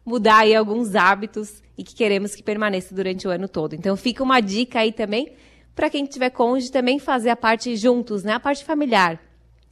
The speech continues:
É importante entender que cada um tem suas metas e objetivos diferentes, são pessoas diferentes também,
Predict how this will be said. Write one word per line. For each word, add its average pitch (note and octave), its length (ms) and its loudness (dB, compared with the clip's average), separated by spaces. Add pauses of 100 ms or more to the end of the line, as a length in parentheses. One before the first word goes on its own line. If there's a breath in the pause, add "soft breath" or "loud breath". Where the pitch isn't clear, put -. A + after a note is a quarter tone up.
É G#3+ 60 -2
importante B3 440 2
entender A#3+ 300 0
que A#3 80 -6
cada G#3 320 4
um B3+ 140 4
tem E4 100 -2
suas A3+ 240 -4
metas G#3+ 320 0
e G3 60 0
objetivos F3+ 520 -6
diferentes, F#3 540 -4
são G3+ 140 0
pessoas A3 560 -2
diferentes F#3 480 -6
também, G3+ 320 -6